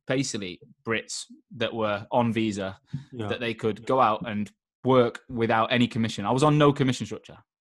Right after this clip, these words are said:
Speaker 1: It's, it's mental to think about. I had no commission structure at the time. So they were like,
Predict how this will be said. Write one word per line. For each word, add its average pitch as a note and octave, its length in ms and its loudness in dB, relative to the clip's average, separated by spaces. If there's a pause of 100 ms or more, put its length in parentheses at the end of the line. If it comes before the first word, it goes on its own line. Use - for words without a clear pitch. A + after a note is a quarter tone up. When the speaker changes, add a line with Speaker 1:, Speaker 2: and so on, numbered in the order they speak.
Speaker 1:
It's, B2+ 200 -12
it's E3 180 -6
mental F#3 360 0
to A2+ 120 -12
think A#2+ 180 -2
about. F2 120 -6
I A#2 60 2
had C3+ 120 2
no D#3 160 4
commission D#3 280 -4
structure B2 240 -12
at - 60 -12
the D3 60 -16
time. G#2 280 -4 (460)
So - 140 -4
they B2 80 0
were B2 120 2
like, A#2+ 240 4